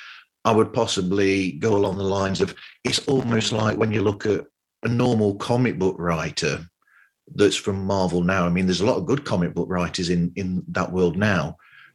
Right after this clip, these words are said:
But when you compare it to somebody like Ku-, like, uh, you know, Kirby and Ditko back in the day and Romita Senior, it's the difference between the standard what is comics now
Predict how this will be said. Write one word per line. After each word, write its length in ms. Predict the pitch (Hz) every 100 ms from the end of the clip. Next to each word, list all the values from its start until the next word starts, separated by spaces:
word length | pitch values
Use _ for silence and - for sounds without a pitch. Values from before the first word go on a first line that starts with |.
| -
But 80 | 90
when 160 | 113
you 80 | 147
compare 520 | 143 131 127 135 127
it 100 | 107
to 60 | 92
somebody 340 | - 117 113
like 600 | 101 101 95 92 92 - - _ -
Ku-, 360 | - 151 143 -
like, 480 | 110 107 104 87 -
uh, 100 | 104
you 200 | 101 107
know, 200 | 98 95
Kirby 840 | 92 - 120 110 87 95 92 85 - - - _ -
and 420 | 104 98 92 92 -
Ditko 640 | 92 120 - - 90 87
back 260 | 87 98 -
in 120 | 98
the 60 | 90
day 420 | 95 92 85 82 _ _ - _ -
and 560 | 101 95 92 90 87 82 95
Romita 420 | 107 107 98 -
Senior, 680 | 92 120 139 139 85 80 - _ - _ -
it's 220 | 135 -
the 80 | 123
difference 460 | 127 131 - 107 98
between 800 | 110 - 123 110 101 98 95 - - - -
the 80 | -
standard 400 | - 139 131 113
what 180 | 107 110
is 100 | 104
comics 560 | - 120 98 92 92 110
now 500 | 110 90 85 85